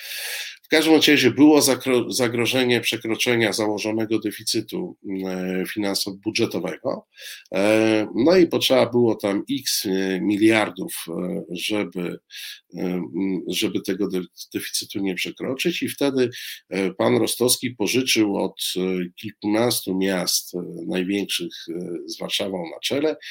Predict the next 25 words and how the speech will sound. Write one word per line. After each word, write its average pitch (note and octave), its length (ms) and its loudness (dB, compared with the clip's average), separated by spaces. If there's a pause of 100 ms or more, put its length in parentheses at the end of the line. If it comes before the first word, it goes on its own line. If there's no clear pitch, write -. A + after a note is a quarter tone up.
(380)
e, F#2+ 240 0
trzydziestego A2+ 580 2
pierwszego G#2+ 500 2
grudnia G#2+ 380 0
pieniądze, C#3 640 -2
które D3+ 420 2
zwrócił A#2 560 -2
pierwszego F#2+ 480 -2
stycznia. - 500 0 (440)
Ale F#2+ 220 2
to D#3+ 220 6
oznaczało, A2 640 2
że A#2 120 -2
na A2+ 140 0
trzydziestego A2 580 0
pierwszego F2 500 -4
grudnia A#2+ 420 2
budżet G#2 420 -2
się F#2+ 240 0 (160)
spinał G#2 680 0
i F#2 160 -6
było F#2+ 260 -2
wszystko A2+ 400 -2
w - 80 -10
porządku. F2 480 -6